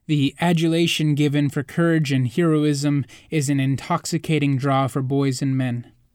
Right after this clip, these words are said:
Human security, though, is much broader than physical protection from injury and death. Human existence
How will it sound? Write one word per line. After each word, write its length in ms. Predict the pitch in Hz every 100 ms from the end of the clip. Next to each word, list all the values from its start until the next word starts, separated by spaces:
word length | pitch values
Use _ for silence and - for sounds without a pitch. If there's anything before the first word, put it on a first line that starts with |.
| _ _ _ _ _ _ _ _ _
Human 300 | - 214 220
security, 800 | 196 180 - 156 143 123 143 160 156
though, 520 | 139 135 123 160 180
is 360 | 220 160 147 - - -
much 280 | 165 170 156
broader 480 | 151 160 160 160
than 240 | 143 135 131
physical 440 | - 165 156 160
protection 540 | 143 143 165 156 - 143
from 220 | 139 139
injury 360 | 151 139 135
and 120 | 127 135
death. 400 | 143 - - - _ _ _ _ _ _ _
Human 280 | - 202 202
existence 720 | 156 151 156 - 147 139